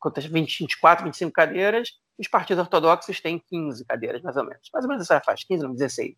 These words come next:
né? É, então ele queria, ele, setenta cadeiras é suficiente pra se formar um governo só com a direita,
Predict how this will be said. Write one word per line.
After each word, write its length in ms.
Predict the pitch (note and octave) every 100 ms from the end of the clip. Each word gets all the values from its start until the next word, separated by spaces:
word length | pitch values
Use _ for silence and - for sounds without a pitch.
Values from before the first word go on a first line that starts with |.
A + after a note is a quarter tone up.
| -
né? 140 | G3+ - _ - _ _ -
É, 640 | D3+ C#3+ C3+ C3 B2+ -
então 160 | E3+ G3+
ele 100 | A3
queria, 220 | G#3+ A3+
ele, 220 | A#3 G#3+
setenta 340 | F#3 G3 G#3 G3+
cadeiras 320 | G3 D#3 D3+
é 40 |
suficiente 360 | F3 - - D#3
pra 80 | E3
se 120 | -
formar 240 | E3+ E3
um 80 | E3
governo 320 | D#3+ D3 D3+
só 120 | C#3+ D3
com 100 | E3+
a 40 |
direita, 440 | F#3+ F#3+ G#3 C4